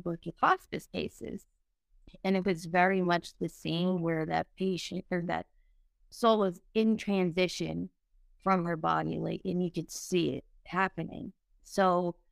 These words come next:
with this, it's just they're detached from the vessel, and I could feel them there. And I was just always, like, sort of, like, even if I think back now to certain cases, I tell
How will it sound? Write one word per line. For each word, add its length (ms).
with 180
this, 300
it's 160
just 320
they're 200
detached 680
from 280
the 40
vessel, 640
and 160
I 80
could 200
feel 220
them 200
there. 380
And 120
I 120
was 160
just 240
always, 280
like, 280
sort 180
of, 100
like, 320
even 260
if 160
I 100
think 400
back 220
now 440
to 160
certain 320
cases, 560
I 100
tell 540